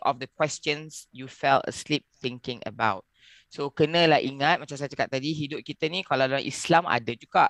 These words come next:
sebenarnya. Right? In Islamic teaching, you also have this istiqomah. Right? So, grit ni adalah element of istiqomah where you do it, right? Steady way. Tetap terus dan berterusan, right? Dan consistent.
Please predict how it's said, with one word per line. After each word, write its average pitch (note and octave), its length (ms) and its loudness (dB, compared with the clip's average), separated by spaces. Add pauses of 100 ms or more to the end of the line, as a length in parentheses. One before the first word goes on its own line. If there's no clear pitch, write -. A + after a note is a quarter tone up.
sebenarnya. D#3+ 640 -4
Right? E3 160 -6
In - 160 -10
Islamic E3+ 480 -2
teaching, B2+ 400 -6 (400)
you - 80 -8
also C#3+ 240 -6
have C#3+ 160 2
this C3 240 -8
istiqomah. C3 720 -4 (160)
Right? C3+ 340 0 (460)
So, D3 160 -12
grit D#3+ 320 4
ni G3 240 2
adalah E3+ 560 8
element C#3+ 400 0
of - 80 -16
istiqomah C3 560 -10
where B2+ 160 -2
you C#3 240 -6
do C3+ 240 -8
it, C#3 160 0 (160)
right? B2+ 320 -4 (320)
Steady C#3 600 4
way. G#2 280 -4 (320)
Tetap - 400 0
terus C#3 240 -8
dan E3 320 -10
berterusan, C3 800 -2 (120)
right? E3 280 0 (640)
Dan B2+ 120 -4
consistent. B2+ 680 0